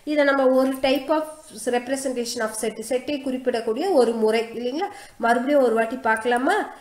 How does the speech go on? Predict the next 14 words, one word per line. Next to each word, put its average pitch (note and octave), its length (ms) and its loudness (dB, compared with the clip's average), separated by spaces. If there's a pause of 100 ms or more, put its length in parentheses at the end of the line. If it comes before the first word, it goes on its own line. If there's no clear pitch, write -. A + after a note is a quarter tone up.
(120)
என்னென்ன B3+ 340 2
முறை A#3+ 260 0
பார்த்தோம்? B3 460 0
டிஸ்கிரிப்டிவ், B3 520 -2
set B3 360 0
builder, B3+ 340 4
roaster A#3+ 380 4
form. A3 240 -2
இந்த C4 300 0
roaster C4+ 360 2
form A3+ 240 2
தான் D4+ 160 2
இப்போ B3 200 0
நம்மளுக்கு A3+ 280 -2